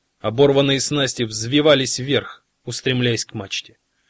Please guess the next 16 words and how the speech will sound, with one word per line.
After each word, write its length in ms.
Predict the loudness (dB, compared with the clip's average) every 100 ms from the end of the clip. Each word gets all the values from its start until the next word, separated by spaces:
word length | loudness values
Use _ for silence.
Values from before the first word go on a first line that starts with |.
| _ -4
Бленки 400 | 4 4 4 -2
знал, 400 | -2 -4 -6 -10 -12
что 220 | 2 2
от 100 | 4
тяжёлого 480 | 2 4 4 4 2
удара 560 | 0 -2 4 6 4
обледенелых 720 | 0 -2 -2 0 2 2 0
тросов 500 | 0 2 2 0 -6
он 160 | -8 -6
сорвётся 560 | 0 2 2 0 -2 -8
и 160 | -10
кувырком 540 | -2 0 0 0 -4 0
полетит 400 | -2 -2 -6 -8
вниз, 440 | -8 -8 -12 -18 -12
в 140 | -4
лапы 460 | 0 0 0 -6